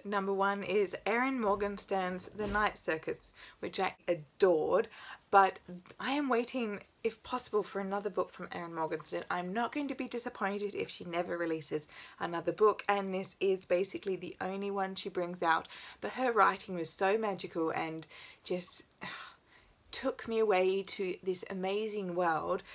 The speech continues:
that I would love to see what other worlds she has in store. Um, there has been no news, gossip, tweets, anything about another book, so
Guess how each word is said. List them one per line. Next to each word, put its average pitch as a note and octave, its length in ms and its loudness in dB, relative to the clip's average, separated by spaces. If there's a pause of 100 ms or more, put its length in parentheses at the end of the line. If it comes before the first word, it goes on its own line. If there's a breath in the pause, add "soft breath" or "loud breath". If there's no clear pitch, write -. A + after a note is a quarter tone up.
(160 loud breath)
that - 100 0
I F#3 120 6
would F#3 120 2
love G3+ 200 2
to G#3+ 80 -8
see G3+ 200 2
what F3+ 160 0
other F#3 220 0
worlds E3 480 2
she F3+ 320 0
has D#3+ 500 0
in D#3+ 180 -8
store. D3+ 520 -2 (460 loud breath)
Um, F#3 260 4
there F#3+ 140 4
has G3 200 -2
been G3 240 2
no F3+ 240 2
news, F#3 840 -2
gossip, - 520 -4
tweets, - 380 0 (180)
anything A3 680 2
about F3 440 6
another F#3 400 2
book, G3 440 0 (360 loud breath)
so F#3 420 8